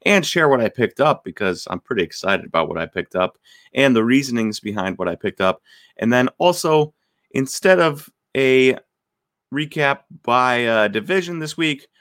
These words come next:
we're just gonna talk about Vlad Guerrero Junior because he's been amazing, and I think he deserves an entire podcast.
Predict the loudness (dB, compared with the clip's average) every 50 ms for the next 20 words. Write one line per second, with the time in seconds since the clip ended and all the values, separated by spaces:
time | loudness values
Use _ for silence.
0 | _ _ -10 -6 -4 -4 -4 -4 -2 -2 -2 -2 -2 -4 -4 -4 -4 -4 -2 -2
1 | -2 -2 0 2 2 2 2 0 0 0 0 0 0 0 -2 -2 0 0 -2 -2
2 | -4 -6 -6 -6 -6 -6 -8 -8 -8 -8 -10 -8 -6 -2 -2 -2 -2 -2 -4 -4
3 | -4 -2 -2 0 0 0 0 -2 -2 -4 -6 _ _ _ _ -4 -2 0 0 0
4 | -2 -2 -4 -4 -4 -2 -4 -2 -2 -2 0 2 2 2 2 0 -2 -6 -12 -14
5 | _ _ -4 -2 -2 -2 -4 -6 -6 -6 -4 -2 -2 -2 -2 -2 0 0 0 0
6 | -2 -4 -6 -6 -6 -8 -14 -18 -18